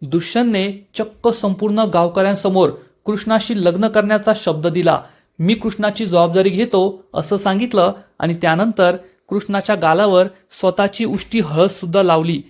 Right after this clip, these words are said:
हे सगळं आठवून बाजाबाई खूप दुःखी होते आणि दुष्यंतकडे पाहू लागते. दुष्यंत म्हणतो, "आई,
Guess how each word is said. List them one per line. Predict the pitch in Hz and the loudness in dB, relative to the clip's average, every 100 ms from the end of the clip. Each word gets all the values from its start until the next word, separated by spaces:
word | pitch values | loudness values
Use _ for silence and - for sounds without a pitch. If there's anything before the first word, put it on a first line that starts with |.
| _ _ - | _ _ -4
हे | 165 | -2
सगळं | - 170 170 | 0 2 2
आठवून | 214 226 208 190 190 _ | 2 2 0 0 -6 _
बाजाबाई | 147 139 151 156 202 214 226 - | -2 2 2 4 4 4 2 0
खूप | 262 208 | 2 2
दुःखी | 160 170 - 220 | 0 -4 0 2
होते | 196 196 175 - - _ | 2 2 0 -2 -10 _
आणि | 156 196 | -2 0
दुष्यंतकडे | 185 202 - 220 220 226 233 | 0 -4 -4 -2 0 4 2
पाहू | 226 160 151 | 4 0 2
लागते. | 175 160 - 147 - - _ _ | 2 2 -2 -4 -6 -18 _ _
दुष्यंत | 143 143 - 165 165 | -8 -6 -4 -4 -2
म्हणतो, | 220 220 175 185 - _ - | 0 2 4 2 -2 _ -2
"आई, | 165 180 | 2 2